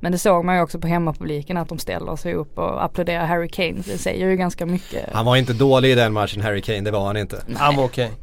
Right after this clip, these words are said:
Speaker 2: Eh, faktiskt han och, och några andra, de, Tottenham, de, de har såna där matcher ibland, Spurs, där de bara liksom släpper loss på något sätt och, och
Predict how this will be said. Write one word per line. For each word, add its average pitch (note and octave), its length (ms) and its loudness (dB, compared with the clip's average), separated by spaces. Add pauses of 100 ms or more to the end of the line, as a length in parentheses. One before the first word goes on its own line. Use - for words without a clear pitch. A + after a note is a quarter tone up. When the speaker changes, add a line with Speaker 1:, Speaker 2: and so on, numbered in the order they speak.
(120)
Speaker 2:
Eh, G2+ 840 -2
faktiskt G#2+ 380 -2
han G#2+ 200 0
och, G#2 160 -2
och B2 80 2
några A2 260 4
andra, G#2 300 0
de, G#2 200 -2 (240)
Tottenham, A2 460 -2 (140)
de, D#3+ 180 2 (120)
de E3 260 -2
har F3+ 180 2
såna A3+ 180 -2
där G#2 60 2
matcher G#2 300 -4
ibland, F#2 260 -6
Spurs, F#2+ 300 -6
där A2+ 100 -4
de G2+ 160 -4
bara G2 240 -4
liksom F#2+ 440 -10
släpper - 480 -2
loss - 300 0
på C3 140 -4
något A2 120 -2
sätt F#2+ 280 -8
och, G2+ 240 -6
och G#2+ 420 -8